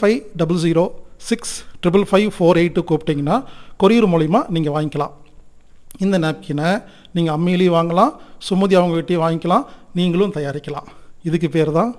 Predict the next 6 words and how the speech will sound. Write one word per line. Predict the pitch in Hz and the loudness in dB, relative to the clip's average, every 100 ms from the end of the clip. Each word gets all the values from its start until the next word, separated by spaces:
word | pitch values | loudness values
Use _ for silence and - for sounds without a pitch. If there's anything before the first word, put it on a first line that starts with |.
| - | -6
சுயசார்பு | 175 190 - 156 143 196 | -2 -2 -2 -4 -2 -2
வாழ்க்கை. | 135 143 - 143 156 - - - - - - | -2 -6 -8 -8 -8 -12 -20 -20 -20 -20 -8
நண்பர்களே, | 160 156 151 151 185 - - - - - _ - - | -4 0 0 0 -2 -6 -20 -20 -20 -20 _ -20 -6
நாம் | 156 143 - - | -4 -4 -6 -6
சுயசார்பு | 165 170 170 147 143 | -4 -2 -2 -2 -4
வாழ்க்கைக்கு | 147 170 - | -6 -6 -4